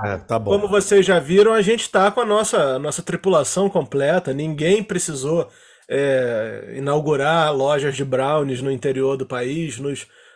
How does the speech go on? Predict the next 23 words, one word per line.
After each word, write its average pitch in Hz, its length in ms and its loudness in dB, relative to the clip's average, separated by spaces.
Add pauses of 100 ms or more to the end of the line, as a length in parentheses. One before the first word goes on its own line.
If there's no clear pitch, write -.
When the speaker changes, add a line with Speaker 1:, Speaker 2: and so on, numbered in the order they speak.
(100)
Speaker 2:
nos 135 180 -4
píncaros 165 720 0
do 127 120 -8
país, 139 580 -2
né? 160 220 -2 (520)
Então 170 600 4
eu 190 140 8
espero 156 160 -2
Speaker 1:
Píncaros. 180 320 4
Speaker 2:
que 202 80 4
a 180 60 2
gente 175 260 0
consiga 175 580 2
levar 175 440 4
essa 185 200 0
tripulação 160 580 -2
completa 156 640 0 (380)
nos 185 260 2
três 220 420 6
episódios 170 640 4
retrospectivos 156 880 -4
que 185 100 -4
faremos, 151 600 0